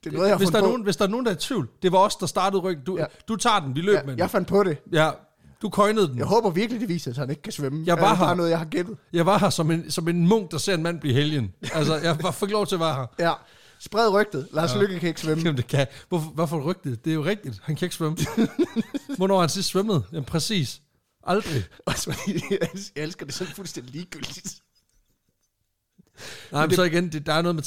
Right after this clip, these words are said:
Speaker 2: der er noget med tilliden.
Speaker 1: Ja, men
Speaker 2: Du
Speaker 1: jeg
Speaker 2: kan ikke
Speaker 1: håb-,
Speaker 2: stå-, du kan ikke stole på en mand, der ikke kan svømme.
Speaker 1: jeg håber, det bliver sådan hans P T-agenter. De, det bliver sådan noget med,
Speaker 2: <laughs>
Speaker 1: "Lars skal ikke få tæt på vandet."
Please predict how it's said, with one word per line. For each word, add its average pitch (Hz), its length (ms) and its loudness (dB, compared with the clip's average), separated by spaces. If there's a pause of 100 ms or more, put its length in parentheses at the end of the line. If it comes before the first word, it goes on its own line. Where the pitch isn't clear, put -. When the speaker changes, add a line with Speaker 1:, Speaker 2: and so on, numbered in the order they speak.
Speaker 2:
der 160 80 2
er 151 40 0
noget 160 120 -2
med 151 80 -4
tilliden. 131 400 -2
Speaker 1:
Ja, 123 60 -6
men 117 80 -6
Speaker 2:
Du - 100 -10
Speaker 1:
jeg 147 60 -4
Speaker 2:
kan 156 100 6
ikke 180 80 4
Speaker 1:
håb-, 208 100 6
Speaker 2:
stå-, 175 80 2
du 151 40 -12
kan 165 100 2
ikke 175 100 0
stole 180 180 2
på 151 60 2
en 139 60 -2
mand, 147 140 -2
der 139 60 -2
ikke 143 100 -6
kan - 80 -16
svømme. 131 280 -4
Speaker 1:
jeg 139 100 -4
håber, 180 220 0
det 147 140 -6
bliver 151 160 -2
sådan 143 180 -6
hans 127 180 -8
P - 80 -16
T-agenter. 139 760 -4 (200)
De, - 60 -4 (200)
det 165 140 2
bliver 170 120 2
sådan 170 160 2
noget 170 120 2
med, 160 100 0 (200)
Speaker 2:
<laughs> - 160 -20
Speaker 1:
"Lars 123 200 -2
skal 160 100 -6
ikke 151 120 -6
få 151 60 -6
tæt 147 180 -6
på 151 100 -8
vandet." 143 320 -4